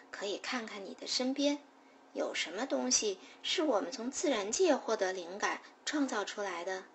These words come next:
你又能从大自然中得到怎样的启发呢？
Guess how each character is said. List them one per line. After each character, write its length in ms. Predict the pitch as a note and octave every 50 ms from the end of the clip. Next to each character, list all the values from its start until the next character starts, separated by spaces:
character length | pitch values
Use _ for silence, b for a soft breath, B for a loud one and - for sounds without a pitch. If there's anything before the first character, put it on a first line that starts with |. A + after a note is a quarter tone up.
| - - - - - - - - - - - - - - - - - -
你 280 | - G#3+ G#3 F#3+ F3 F#3
又 160 | B3+ F#4 G#4+
能 180 | D#4+ B3 A#3 B3
从 200 | - A#3+ A3 A#3+
大 180 | C#4 B3 A3+
自 140 | A3 - G#3 F#3+
然 200 | F#3 F#3 G3+ G#3+
中 240 | - A#3+ A#3+ A#3+ B B B B B -
得 120 | - E3+ A#3
到 140 | A#3 A#3 G#3+
怎 300 | - - E3+ C#3+ B2 -
样 160 | A3 C4 C4
的 80 | B3 B3+
启 260 | - - - - -
发 240 | - - G#3 A#3+ C4+
呢？ 240 | D#4 C#4+ B3 B3+